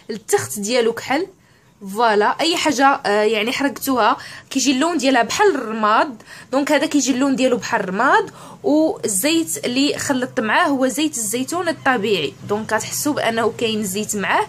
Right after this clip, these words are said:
اللي هو زيت الزيتون الطبيعي المعروف. آه، هادشي اللي كاين البنات. وبالنسبه لثاني مكون غتحتاجوا ليه اللي هو الكاكاو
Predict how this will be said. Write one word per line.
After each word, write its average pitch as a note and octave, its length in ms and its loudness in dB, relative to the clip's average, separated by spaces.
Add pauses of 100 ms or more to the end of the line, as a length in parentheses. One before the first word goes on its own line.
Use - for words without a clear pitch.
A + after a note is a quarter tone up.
(280)
اللي A#3+ 120 -2
هو B3 180 2
زيت C4 380 0
الزيتون G3 800 -2 (200)
الطبيعي G3 720 -2
المعروف. A3+ 560 0 (580)
آه، A3 280 4
هادشي C4 320 0
اللي B3+ 140 2
كاين A#3 220 2
البنات. A3 520 0
وبالنسبه D4 440 0
لثاني C#4+ 300 2
مكون A#3 600 2
غتحتاجوا B3+ 580 -2
ليه D#4 120 0
اللي B3 160 2
هو C#4 480 4 (120)
الكاكاو A#3+ 880 0